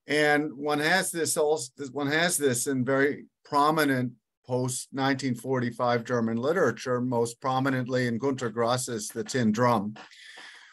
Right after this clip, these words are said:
with the, uh, character Oscar.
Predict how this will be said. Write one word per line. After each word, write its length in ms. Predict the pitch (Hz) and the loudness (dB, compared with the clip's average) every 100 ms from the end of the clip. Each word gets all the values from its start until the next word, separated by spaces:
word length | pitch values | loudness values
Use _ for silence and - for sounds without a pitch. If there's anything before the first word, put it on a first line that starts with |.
| - _ | -20 _
with 280 | 131 127 127 | 2 2 2
the, 300 | 123 117 110 | 2 6 6
uh, 200 | 104 104 | 6 2
character 640 | 104 139 127 120 120 117 | 0 2 4 4 2 -2
Oscar. 680 | 113 131 156 - 117 107 123 | 2 0 0 -4 -6 -6 -8